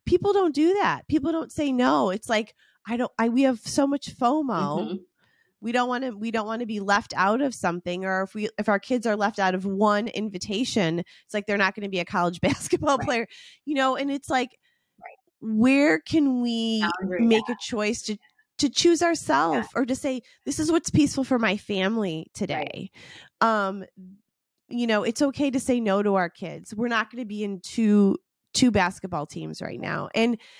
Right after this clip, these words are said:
Speaker 1: because somehow we've bought, we've drank the Kool-Aid that that's what makes for a successful kid or a successful family or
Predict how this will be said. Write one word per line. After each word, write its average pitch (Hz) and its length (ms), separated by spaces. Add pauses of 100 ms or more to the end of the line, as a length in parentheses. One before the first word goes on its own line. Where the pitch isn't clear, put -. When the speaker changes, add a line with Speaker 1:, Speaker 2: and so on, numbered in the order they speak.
(200)
Speaker 1:
because 320 300
somehow 330 440
we've 240 340
bought, 247 420
we've 240 160
drank 254 280
the 214 80
Kool-Aid 240 560
that 196 140
that's 208 260
what 208 80
makes 208 220
for 196 120
a 202 40
successful 202 600
kid 247 400
or 170 100
a 185 60
successful 202 560
family 240 480
or 180 160